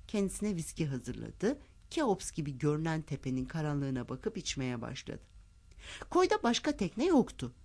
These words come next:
Çünkü öyle olsa ufak bir ışık görür, ses duyardı. Ama burada çıt çıkmıyordu. Neden sonra hafif bir su şıpırtısı duydu. Kürek çekiliyor gibiydi. Biraz sonra yanılmadığını anladı.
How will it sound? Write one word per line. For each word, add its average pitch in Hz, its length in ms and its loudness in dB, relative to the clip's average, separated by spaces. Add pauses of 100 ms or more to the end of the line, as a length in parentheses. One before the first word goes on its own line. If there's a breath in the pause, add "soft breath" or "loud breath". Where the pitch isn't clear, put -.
Çünkü 156 300 -4
öyle 156 260 4
olsa 120 400 -4 (240)
ufak - 340 -4
bir - 160 -6
ışık - 300 -2
görür, 131 380 0 (220 loud breath)
ses - 340 -2
duyardı. 117 420 -4 (320)
Ama 131 240 0
burada 131 320 -4
çıt - 240 -4
çıkmıyordu. 120 580 -2 (2250 loud breath)
Neden 415 320 6
sonra 175 380 2 (220 loud breath)
hafif - 460 0
bir 285 100 6
su - 260 -2
şıpırtısı - 760 0
duydu. 120 340 -4 (460)
Kürek 233 280 4
çekiliyor 120 480 -2
gibiydi. 117 540 -8 (520 soft breath)
Biraz 466 240 4
sonra 139 500 -2 (1080)
yanılmadığını 147 800 2
anladı. 123 500 -2